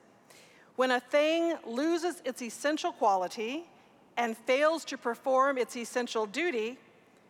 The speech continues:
it's fit for nothing but to be thrown away." In other words, Jesus is teaching us that our effectiveness in building the kingdom of God, in building the beloved community,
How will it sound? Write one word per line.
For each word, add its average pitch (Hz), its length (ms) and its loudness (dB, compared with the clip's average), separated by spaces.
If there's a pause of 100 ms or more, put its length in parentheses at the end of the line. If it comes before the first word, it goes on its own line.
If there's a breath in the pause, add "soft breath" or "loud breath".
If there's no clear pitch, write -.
(360)
it's 240 180 -4
fit 302 240 -2
for 247 220 0
nothing 247 440 -2
but - 360 -2 (180)
to 226 100 -6
be 214 140 -6
thrown 185 320 0
away." 180 420 0 (2000 loud breath)
In 277 100 2
other 349 180 2
words, 339 200 -2
Jesus 339 420 -4
is 294 140 -6
teaching 311 380 -6
us 262 160 2
that 247 140 0
our 262 240 4
effectiveness 269 880 -4
in 233 160 -4
building 320 460 0
the 262 80 -4
kingdom 254 420 -6
of 190 160 -4
God, 208 460 0 (560 loud breath)
in 247 200 0
building 285 500 2
the 254 60 2
beloved 208 440 0
community, 196 800 -6